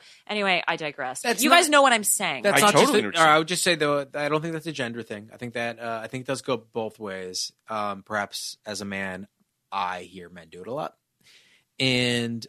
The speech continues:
Speaker 2: um,
Speaker 1: I think that's totally fair. I think that it's one of those things where because I'm a woman, I hear my
Speaker 3: You're
Speaker 1: view-,
Speaker 3: just
Speaker 1: I,
Speaker 3: aware
Speaker 1: I, I'm
Speaker 3: of
Speaker 1: aware
Speaker 2: Yeah.
Speaker 1: of my viewpoint
Speaker 3: Yeah.
Speaker 1: more.
Speaker 2: It happened
Speaker 1: Yes.
Speaker 2: once on a plane where the guy behind me was disparaging his wife,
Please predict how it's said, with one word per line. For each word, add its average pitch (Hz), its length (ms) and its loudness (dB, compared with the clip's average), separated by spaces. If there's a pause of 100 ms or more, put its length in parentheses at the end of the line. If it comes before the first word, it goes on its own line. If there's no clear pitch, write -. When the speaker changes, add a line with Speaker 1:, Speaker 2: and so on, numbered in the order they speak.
(100)
Speaker 2:
um, 107 720 2
Speaker 1:
I 208 100 8
think 240 160 6
that's 202 220 4
totally 180 320 2
fair. 156 260 2
I 165 120 4
think 165 200 -6
that 160 100 -4
it's 151 160 -6
one 156 120 -8
of 147 60 -6
those 151 160 -4
things 147 200 -10
where 143 80 -6
because 147 260 -6
I'm 151 120 -6
a 143 60 -6
woman, 139 280 -6
I 135 120 -4
hear 147 180 -8
my 135 120 -4
Speaker 3:
You're 135 40 -8
Speaker 1:
view-, 131 160 -6
Speaker 3:
just 113 120 2
Speaker 1:
I, 180 100 8
Speaker 3:
aware 160 140 2
Speaker 1:
I, 185 60 8 (140)
I'm 202 100 6
Speaker 3:
of 202 80 8
Speaker 1:
aware 185 240 10
Speaker 2:
Yeah. 190 60 12
Speaker 1:
of 190 100 4
my 170 220 6
viewpoint 143 760 -4
Speaker 3:
Yeah. 370 180 0
Speaker 1:
more. 57 280 -4
Speaker 2:
It 151 100 2
happened 165 380 2
Speaker 1:
Yes. 147 80 0
Speaker 2:
once 147 200 2
on 143 120 0
a 131 40 -2
plane 123 440 -6
where 110 160 -6
the 110 80 -6
guy 113 220 -2
behind 104 360 -4
me 104 120 -8
was 101 200 -8
disparaging 101 560 -8
his 95 140 -12
wife, 92 420 -10